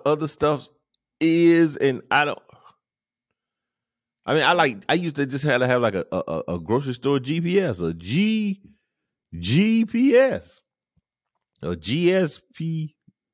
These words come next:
G S G P S. Not anymore. My, my joint, it does not load. I don't know if you ever tried to pull up your, your G P S in a place where the cell service was trash.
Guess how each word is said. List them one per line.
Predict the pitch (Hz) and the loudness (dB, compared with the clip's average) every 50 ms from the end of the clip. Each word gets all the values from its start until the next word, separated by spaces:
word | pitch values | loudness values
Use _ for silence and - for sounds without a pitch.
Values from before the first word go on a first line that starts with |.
| _ _ _ _ _ _ _ _ _ - | _ _ _ _ _ _ _ _ _ -12
G | - - - 143 - 120 135 | -10 -6 -4 -2 0 2 2
S | 131 123 117 | 2 0 -2
G | 113 113 120 131 131 | -6 -8 -8 -8 -8
P | 127 131 131 127 127 127 | -8 -8 -8 -8 -8 -8
S. | 110 - - _ _ _ _ _ _ _ _ - - _ _ _ _ _ _ _ _ _ _ _ _ _ - | -8 -10 -12 _ _ _ _ _ _ _ _ -20 -20 _ _ _ _ _ _ _ _ _ _ _ _ _ -10
Not | 80 92 117 143 160 170 | -4 -2 0 2 2 2
anymore. | 175 165 160 165 180 190 156 117 | 0 -2 -2 -2 0 0 0 0
My, | 101 110 120 135 90 | 0 -2 -2 -2 -2
my | 104 120 135 | -2 -4 -4
joint, | 120 113 113 104 101 98 98 90 87 82 | -4 -4 -4 -4 -2 -4 -4 -6 -6 -6
it | 98 113 104 | -6 -6 -4
does | 90 92 87 80 | -4 -4 -4 -4
not | 90 101 113 120 117 107 | -4 -2 0 0 -2 -2
load. | 110 113 123 135 117 95 85 80 | -2 -2 0 0 0 -2 -2 -2
I | 90 | -2
don't | 107 113 117 | -2 -2 -2
know | 117 | -4
if | 107 | -4
you | 110 113 113 | -4 -4 -4
ever | 110 110 | -4 -4
tried | 110 - 123 113 107 | -4 -2 -2 -2 -2
to | 104 | -4
pull | 98 - - 117 110 | -6 -6 -4 -4 -4
up | 107 104 104 | -4 -4 -6
your, | 107 107 101 - _ | -6 -8 -8 -10 _
your | - 104 101 101 | -8 -6 -6 -6
G | 101 92 107 113 | -6 -8 -8 -8
P | 110 113 113 107 | -6 -4 -4 -4
S | 110 104 110 | -4 -4 -6
in | 101 95 | -10 -14
a | |
place | 98 - 104 107 107 104 98 | -10 -8 -6 -6 -6 -6 -6
where | 92 87 | -8 -8
the | 85 82 | -8 -10
cell | - - 117 120 135 147 139 | -8 -4 -2 0 0 0 0
service | 117 - - 95 90 85 82 76 82 | -2 -4 -4 -2 -2 -4 -6 -10 -14
was | 82 76 - | -16 -16 -14
trash. | - - 87 78 76 71 71 78 - - | -10 -8 -8 -6 -6 -8 -10 -14 -18 -20